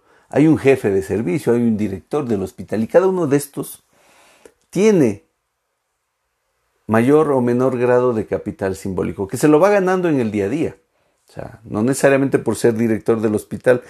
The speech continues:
significa que tenga más capital simbólico. Eh, hemos visto casos donde hay médicos que no son directores y tienen, em, mucho capital simbólico, influyen muchísimo en el funcionamiento de ese campo hospitalario,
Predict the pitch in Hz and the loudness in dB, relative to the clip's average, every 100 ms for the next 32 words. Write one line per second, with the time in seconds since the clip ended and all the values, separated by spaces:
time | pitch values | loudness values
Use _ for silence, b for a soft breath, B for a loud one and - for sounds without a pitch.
0 | B B 135 123 110 113 107 95 110 98 | B B 0 0 0 -2 -2 -2 -4 -4
1 | 90 90 - 87 80 - 90 95 107 101 | -4 -8 -10 -12 -12 -14 -12 -6 -4 -4
2 | 87 - _ b b b b b - 65 | -6 -16 _ b b b b b -18 -10
3 | 95 104 92 98 110 - 104 110 101 95 | -4 -2 -2 -4 -4 0 0 0 -6 -4
4 | 90 98 101 101 107 110 - 95 95 131 | -4 -4 -2 -2 -4 -6 -10 -6 0 0
5 | 135 143 147 131 _ _ 113 117 139 131 | 2 0 0 -8 _ _ -10 -8 -6 -8
6 | - 139 135 - b b b - - 156 | -6 -6 -6 -12 b b b -10 -2 0
7 | 139 135 131 _ _ _ _ _ - 95 | 2 -2 -6 _ _ _ _ _ -16 -14
8 | 87 85 85 85 _ _ _ _ _ _ | -12 -14 -14 -18 _ _ _ _ _ _
9 | _ _ - 143 - 123 - - 98 98 | _ _ 0 2 2 -2 -4 -4 -6 -6
10 | 90 90 - 90 - 127 131 113 101 - | -4 -6 -6 -10 -4 0 2 2 -2 -4
11 | 151 - 123 107 95 - 87 98 101 113 | -10 -4 -2 -2 -4 -8 -8 -4 -2 -2
12 | 120 110 95 95 92 - 92 - 80 - | -2 -4 -4 -4 -10 -8 -10 -10 -16 -18
13 | - - 50 - | -16 -12 -10 -12